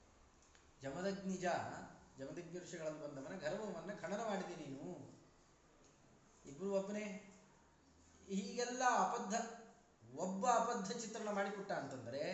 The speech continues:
ಅದನ್ನೆಲ್ಲರೂ ಹಾಗೆ ಬೆಳೆಸ್ಕೊಳ್ತಾ ಹೋಗ್ತಾರೆ. ಅವರನ್ನೆಲ್ಲರೂ ಅಂದ್ರೆ ಏನರ್ಥ ಅಲ್ಲಿಗೆ, ಒಬ್ಬ ಕುರುಡ ಬೇರೆಲ್ಲ ಕುರುಡರನ್ನ ತಗೊಂಡು ಹೋಗಿ ಬೆಟ್ಟದ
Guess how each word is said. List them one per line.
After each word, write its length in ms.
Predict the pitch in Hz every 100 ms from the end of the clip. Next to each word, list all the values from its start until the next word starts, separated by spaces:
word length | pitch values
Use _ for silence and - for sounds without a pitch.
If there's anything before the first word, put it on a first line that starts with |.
| 196 - - - - - -
ಅದನ್ನೆಲ್ಲರೂ 760 | 165 175 170 190 202 180 170 226
ಹಾಗೆ 220 | 190 190
ಬೆಳೆಸ್ಕೊಳ್ತಾ 480 | 190 - - 165 196
ಹೋಗ್ತಾರೆ. 340 | 190 - - - - - - - - - - - - - - - - - -
ಅವರನ್ನೆಲ್ಲರೂ 680 | 151 196 220 226 247 240 202
ಅಂದ್ರೆ 240 | 208 214
ಏನರ್ಥ 340 | 247 247 233
ಅಲ್ಲಿಗೆ, 460 | 208 202 196 233 -
ಒಬ್ಬ 280 | 196 196 247
ಕುರುಡ 340 | 247 208 160 135 165 196
ಬೇರೆಲ್ಲ 460 | 175 214 233 240 269
ಕುರುಡರನ್ನ 540 | 233 233 226 208 202
ತಗೊಂಡು 380 | 190 185 196 160
ಹೋಗಿ 400 | 147 131 135 190 - - - - - - - -
ಬೆಟ್ಟದ 240 | 202 247